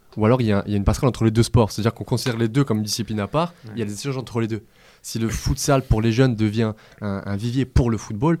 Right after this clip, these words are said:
Speaker 1: c'est pareil, le futsal ne, ne, ne grandira pas en réalité.
Speaker 2: Est-ce qu'il n'y a
Speaker 1: C'est
Speaker 2: pas finalement dans l'autre sens des, des profils de foot à onze où à treize, quatorze, quinze ans, quelqu'un qui connaît le futsal peut dire ça c'est un profil futsal et il faut l'orienter, euh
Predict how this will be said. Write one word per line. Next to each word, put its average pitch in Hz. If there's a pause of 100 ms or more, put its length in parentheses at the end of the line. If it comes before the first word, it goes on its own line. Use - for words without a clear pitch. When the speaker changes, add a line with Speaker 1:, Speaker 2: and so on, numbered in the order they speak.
(400)
Speaker 1:
c'est -
pareil, 123
le 95
futsal -
ne, 95
ne, 92
ne 95
grandira 92
pas 147
en 131
réalité. 95 (220)
Speaker 2:
Est-ce 120
qu'il 110
n'y 170
a 120
Speaker 1:
C'est -
Speaker 2:
pas 120
finalement 104
dans 92
l'autre 98
sens 156
des, 95
des 90
profils 107
de 92
foot -
à 101
onze 151 (340)
où 104
à 92
treize, 131
quatorze, 113
quinze 107
ans, 127
quelqu'un 110
qui -
connaît 110
le 107
futsal 160
peut 110
dire 151 (220)
ça 131
c'est 123
un 104
profil 123
futsal 170
et 143
il 107
faut -
l'orienter, 107
euh 110